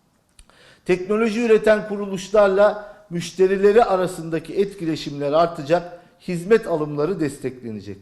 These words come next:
Ulusal veya uluslararası patentlerle korunan teknolojilerin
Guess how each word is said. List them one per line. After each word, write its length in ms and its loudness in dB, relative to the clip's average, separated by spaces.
Ulusal 540 2
veya 300 4
uluslararası 800 -2
patentlerle 800 -2
korunan 440 -4
teknolojilerin 920 -6